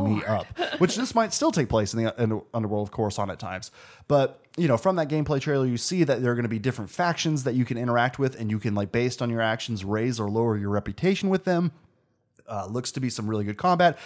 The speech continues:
Speaker 1: space combat as well. Uh, it just looks, I don't know. It looks like it's got a good recipe for success.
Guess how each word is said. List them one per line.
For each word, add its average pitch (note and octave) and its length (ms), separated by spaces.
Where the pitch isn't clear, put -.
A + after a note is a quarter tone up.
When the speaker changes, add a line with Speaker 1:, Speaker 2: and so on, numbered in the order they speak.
Speaker 1:
space F#3+ 380
combat D#3+ 400
as A2+ 120
well. G3+ 420
Uh, B2+ 40
it C#3 280
just D#3+ 220
looks, F#3 320
I D3+ 80
don't A#2+ 80
know. F#2 120
It E3 120
looks G3+ 200
like F3+ 140
it's D#3 100
got C#3+ 160
a C3 40
good B2+ 120
recipe A2+ 300
for G2 140
success. - 460